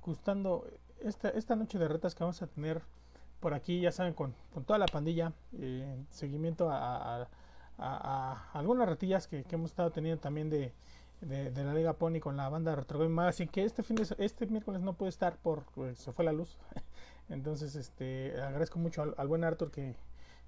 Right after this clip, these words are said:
que, este, que me cubrió ahí, eh, el día de, el miércoles,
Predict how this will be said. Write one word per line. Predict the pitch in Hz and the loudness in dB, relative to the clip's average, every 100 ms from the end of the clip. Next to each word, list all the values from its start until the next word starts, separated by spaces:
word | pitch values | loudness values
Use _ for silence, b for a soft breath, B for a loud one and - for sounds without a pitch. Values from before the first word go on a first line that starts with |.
| - | -10
que, | - | -6
este, | 127 - - 139 135 135 | -4 -6 -6 -6 -6 -6
que | 147 | -4
me | 143 147 | -2 0
cubrió | 165 165 180 | 2 6 8
ahí, | 180 185 180 | 8 6 0
eh, | 151 147 151 151 | 0 0 -2 -2
el | 139 | 0
día | 156 175 | 2 4
de, | 156 139 135 - B B - - | 4 2 -2 -8 B B -18 -4
el | 165 | 4
miércoles, | 226 220 208 233 - | 4 4 0 -2 -6